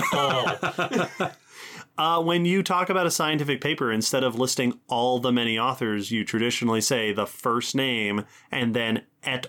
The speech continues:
Speaker 2: al, which is derived from Latin, that basically means "and the rest."
Speaker 1: Yeah, and everybody else.
Speaker 2: So, bunker at all.
Speaker 1: Yeah. And there's, there's, depending on which paper or who you ask, you'll either do the first person, or maybe if it's just two people in the study,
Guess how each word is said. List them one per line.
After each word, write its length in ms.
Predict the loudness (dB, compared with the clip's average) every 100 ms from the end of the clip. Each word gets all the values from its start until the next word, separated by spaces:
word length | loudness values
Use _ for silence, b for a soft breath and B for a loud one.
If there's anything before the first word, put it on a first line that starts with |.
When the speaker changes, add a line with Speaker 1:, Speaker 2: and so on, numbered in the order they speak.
| -2
Speaker 2:
al, 480 | 0 2 2 2 0
which 180 | 0
is 300 | 0 0 -2
derived 640 | -6 -4 0 0 0 -2 -2
from 240 | -2 0
Latin, 480 | 0 -2 -2 -2 -4 B B
that 160 | -4 0
basically 380 | 0 0 2 2
means 260 | 2 0 -4 -4
"and 180 | 0 2
the 160 | 2
rest." 280 | 0 -2 -4
Speaker 1:
Yeah, 120 | -4 -4
and 180 | -6 -2
everybody 560 | -2 -2 -2 -2 0
else. 500 | 0 -2 -8 -12 -12 -4
Speaker 2:
So, 260 | -2 -2 _ -4
bunker 580 | 0 0 0 0 0 -6 _ -6
at 220 | -6 -6 -4
all. 340 | -2 -2 -4 -8
Speaker 1:
Yeah. 160 | -10 -12 _
And 200 | -4 2
there's, 260 | 2 0 0
there's, 340 | 0 0 -4 -10 -6
depending 460 | -4 -4 -4 -2
on 300 | -2 -2 -6 -16 _ -12
which 640 | -8 0 -2 -2 -10 -10 _
paper 420 | -4 -2 2 2 2
or 60 |
who 120 | 0
you 220 | -4 -2 -2
ask, 460 | -2 -4 -8 -12 -14
you'll 200 | -2 0
either 240 | 2 0 -2
do 280 | -2 -2 -2
the 80 | 0
first 320 | 0 0 0
person, 260 | -4 -2 0
or 180 | 0
maybe 420 | 2 0 0 -2 -2
if 160 | 0
it's 160 | 0 -2
just 300 | 0 0 -2
two 140 | -8 -6
people 320 | -4 -2 -2
in 80 | -4
the 80 |
study, 460 | -4 -2 -2 -4